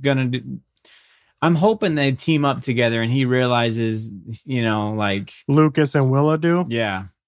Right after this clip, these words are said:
Speaker 2: I was wondering too, like, what, like, after hearing you kind of explain it, like, if sh-, if he realizes she's trying to turn on gravity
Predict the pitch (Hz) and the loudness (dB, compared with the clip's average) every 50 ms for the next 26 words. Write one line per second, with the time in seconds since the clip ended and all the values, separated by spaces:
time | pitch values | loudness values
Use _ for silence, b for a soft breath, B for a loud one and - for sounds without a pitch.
0 | _ _ _ B B B B B B 190 196 233 226 202 190 208 202 202 190 180 | _ _ _ B B B B B B -2 0 0 2 2 2 2 2 4 4 4
1 | 170 156 147 139 - - 185 165 151 139 131 127 123 131 151 170 175 170 156 165 | 4 2 0 0 0 2 2 4 4 2 2 0 0 0 0 -2 -2 -2 -4 -2
2 | 156 151 143 151 156 160 156 - 147 151 156 147 143 135 139 139 131 147 143 139 | -2 -2 0 0 0 -2 0 -2 -2 0 2 0 0 0 0 -2 -2 -2 -2 -2
3 | 135 123 123 120 - - - 147 143 143 135 131 123 120 123 b b b b b | -2 -2 -4 -6 -8 -4 -2 0 2 2 2 0 0 -4 -6 b b b b b
4 | b b b b b 156 151 139 156 160 160 180 180 170 - - - - - - | b b b b b 0 2 2 0 -2 0 0 -2 -2 -4 -12 -12 -12 -6 -2
5 | 190 175 160 - - 208 220 214 208 202 196 196 190 180 175 165 156 147 151 143 | 0 0 0 2 2 2 4 4 4 4 4 4 4 4 2 2 0 0 -2 -2
6 | 135 135 135 135 - _ _ _ - - - - 170 151 - - 170 160 151 139 | -2 -2 -4 -6 -10 _ _ _ -14 -8 -2 0 0 0 2 2 2 2 2 2
7 | 131 123 - 156 151 143 139 135 131 123 120 - 131 135 139 147 147 135 131 117 | 0 -2 0 0 0 2 2 2 0 0 -2 0 0 2 2 2 0 -2 -2 -4
8 | 123 123 120 120 117 120 | -4 -2 -2 -4 -4 -6